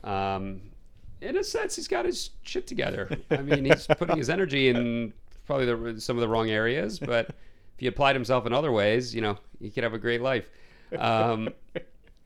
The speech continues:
Speaker 1: so
Speaker 2: Why couldn't you be an accountant?
Speaker 1: Right. Well, <laughs> it's, the thing too, the ins-, the, the drug dealer thing is interesting. Not,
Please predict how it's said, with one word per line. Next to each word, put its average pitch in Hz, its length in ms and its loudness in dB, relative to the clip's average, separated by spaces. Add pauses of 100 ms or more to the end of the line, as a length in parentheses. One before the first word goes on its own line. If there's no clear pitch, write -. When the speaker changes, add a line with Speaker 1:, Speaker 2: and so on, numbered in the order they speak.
(360)
Speaker 1:
so 123 520 4
Speaker 2:
Why 143 180 2
couldn't 143 260 -2
you 123 120 0
be 120 180 -2
an 113 100 -2
accountant? 117 720 -4 (180)
Speaker 1:
Right. 101 320 0
Well, 151 300 2 (300)
<laughs> - 300 -20
it's, 180 220 0
the 160 280 -8
thing 196 220 2
too, 175 240 6
the 139 140 4
ins-, 156 140 0
the, 123 320 -2
the 120 120 -4
drug 143 320 0
dealer 139 180 2
thing 123 200 2
is 107 120 -2
interesting. 110 440 -4
Not, 113 180 -2